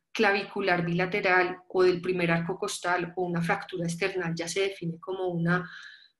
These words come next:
lesión contundente de alto impacto y tiene mayor riesgo de lesión, especialmente de grandes vasos. Entonces, sí recomiendan que en ocasiones se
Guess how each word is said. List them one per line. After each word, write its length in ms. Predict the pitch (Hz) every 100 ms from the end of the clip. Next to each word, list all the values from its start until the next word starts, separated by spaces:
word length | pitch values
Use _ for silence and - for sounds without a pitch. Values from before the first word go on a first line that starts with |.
| _
lesión 440 | 220 214 214 202 180
contundente 680 | 185 180 214 214 180 170
de 120 | 190 208
alto 240 | 175 170
impacto 420 | 170 170 190 -
y 200 | 262 240
tiene 240 | - 196 170
mayor 420 | 190 202 180 170
riesgo 380 | 180 180 175 190
de 80 | 196
lesión, 440 | 196 - 170 156
especialmente 800 | 180 175 185 180 156 156 160 170
de 340 | 170 170 170 -
grandes 400 | 175 160 160 170
vasos. 280 | 302 - - -
Entonces, 480 | - - 170 170 170 - -
sí 200 | - 214
recomiendan 680 | 202 202 220 190 165 165
que 80 | 170
en 80 | 185
ocasiones 480 | 180 190 170 151 165
se 320 | 175 175 175